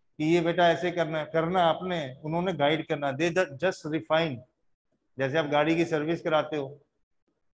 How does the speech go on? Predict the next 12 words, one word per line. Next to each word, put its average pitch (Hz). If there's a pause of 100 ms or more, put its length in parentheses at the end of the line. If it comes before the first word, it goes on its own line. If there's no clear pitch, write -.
ठीक 165
है, 196
वो 175
refine 160
करते 151
हैं 156
बच्चे 147
को 156
कि 151
हाँ, 151
इसमें 160
ये 160